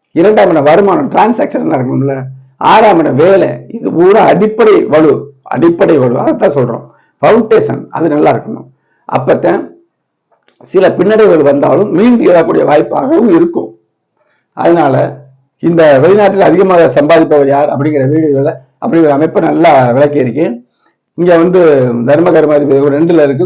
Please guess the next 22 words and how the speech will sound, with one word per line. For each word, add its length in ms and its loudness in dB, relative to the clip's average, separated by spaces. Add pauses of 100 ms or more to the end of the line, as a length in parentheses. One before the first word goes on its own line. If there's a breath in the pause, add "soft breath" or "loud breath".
குரு 180 0
பார்வை 300 2
இருக்குது, 320 -2
பத்தாம் 320 0
இடத்துக்கும் 480 -2
தொழிற்சாலத்துக்கும் 640 -2
குரு 180 -2
பார்வை. 260 0 (460 soft breath)
ஜாதகரை 540 4
வலுவான 460 2
ஆளு, 200 -2 (960)
ஆறாம் 340 2
அதிபதி 340 2
லக்கணத்தோட 440 0
சம்பந்தப்படுது 560 -2 (340)
பரிவர்த்தனை 480 0
மூலம், 320 -2
அப்ப 220 -4
வேலை 160 2 (100)
சிந்தனை 240 -2
இவருக்கு 300 -2
இருக்கும். 320 -4